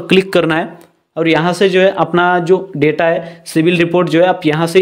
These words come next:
ईजीली जो है डाउनलोड करके प्रिंट आउट निकाल सकते हो।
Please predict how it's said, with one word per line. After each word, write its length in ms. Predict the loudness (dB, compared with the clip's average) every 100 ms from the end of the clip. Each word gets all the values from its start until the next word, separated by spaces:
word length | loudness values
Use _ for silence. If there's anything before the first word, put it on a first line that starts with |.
| 4
ईजीली 380 | 2 2 2 2
जो 120 | 2
है 60 | 2
डाउनलोड 400 | 0 2 0 0
करके 240 | 0 0
प्रिंट 260 | 0 0 0
आउट 200 | 0 0
निकाल 300 | 0 0 -2
सकते 340 | -4 -10 -6
हो। 200 | -4 -6